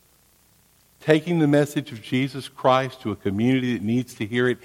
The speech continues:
is not easy. It's not easy.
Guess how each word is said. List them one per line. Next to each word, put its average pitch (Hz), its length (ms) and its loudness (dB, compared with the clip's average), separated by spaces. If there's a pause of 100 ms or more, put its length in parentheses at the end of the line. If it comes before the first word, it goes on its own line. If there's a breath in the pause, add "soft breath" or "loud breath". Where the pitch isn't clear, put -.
(260 loud breath)
is 110 260 0
not 120 520 2
easy. 98 540 -8 (1300)
It's - 140 -18
not 92 220 -4
easy. 80 340 -18